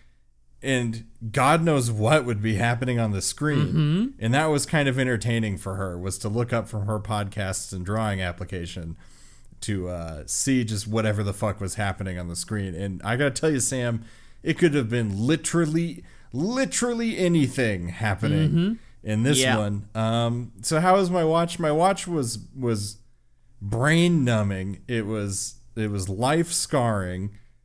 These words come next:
Speaker 1: This,
Speaker 2: Mm-hmm.
Speaker 1: this movie is wretched,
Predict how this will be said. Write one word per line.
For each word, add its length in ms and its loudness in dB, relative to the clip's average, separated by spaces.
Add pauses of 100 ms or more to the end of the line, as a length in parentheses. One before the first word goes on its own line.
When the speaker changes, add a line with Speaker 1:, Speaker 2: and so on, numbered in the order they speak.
(360)
Speaker 1:
This, 360 4
Speaker 2:
Mm-hmm. 220 2
Speaker 1:
this 200 2
movie 540 4
is 300 -2
wretched, 920 2